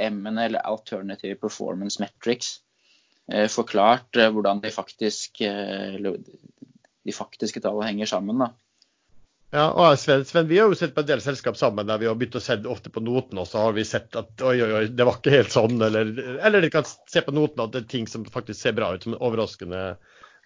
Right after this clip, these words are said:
Speaker 2: eh, overraskende bra ut. Altså, du, og det, så, så ser du på noten at de, de, de, de splitter mer opp hvordan selskapet går i ulike land. Du ser mer av, eh, altså hvordan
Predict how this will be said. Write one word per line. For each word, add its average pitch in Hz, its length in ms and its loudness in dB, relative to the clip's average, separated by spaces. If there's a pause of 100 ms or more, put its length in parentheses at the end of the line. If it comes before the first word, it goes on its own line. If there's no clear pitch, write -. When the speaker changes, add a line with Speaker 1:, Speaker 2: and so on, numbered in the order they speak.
(100)
Speaker 2:
eh, 98 260 -8
overraskende 107 480 -2
bra 107 220 2
ut. - 180 -8 (300)
Altså, 139 180 -8
du, 151 140 6
og 151 320 4
det, 135 100 -2
så, 139 80 -6
så - 300 -4
ser 143 100 4
du 113 80 -2
på 131 140 0
noten 131 320 2
at - 100 -10
de, 107 140 0 (560)
de, 110 100 2 (220)
de, 117 180 -6
de 131 160 -4
splitter 131 480 0
mer 117 300 4
opp - 100 -16
hvordan 107 240 2
selskapet 110 640 -2
går 101 240 2
i 104 140 2 (100)
ulike 110 320 0
land. 214 320 4 (420)
Du 143 60 4 (100)
ser 131 240 4
mer 113 320 2 (260)
av, 117 220 4 (160)
eh, 110 720 4
altså 123 240 -2
hvordan 120 300 8